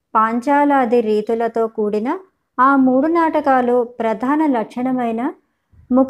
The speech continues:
ప్రతిముఖాది శ్రేష్టమైన సంధులతో ఒప్పుచున్నవి అన్నారు.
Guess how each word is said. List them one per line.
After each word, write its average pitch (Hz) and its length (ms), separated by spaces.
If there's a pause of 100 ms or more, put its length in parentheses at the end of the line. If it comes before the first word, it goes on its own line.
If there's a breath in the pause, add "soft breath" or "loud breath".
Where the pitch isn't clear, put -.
ప్రతిముఖాది 262 920
శ్రేష్టమైన 262 840
సంధులతో 233 880 (680 soft breath)
ఒప్పుచున్నవి 233 880
అన్నారు. 196 640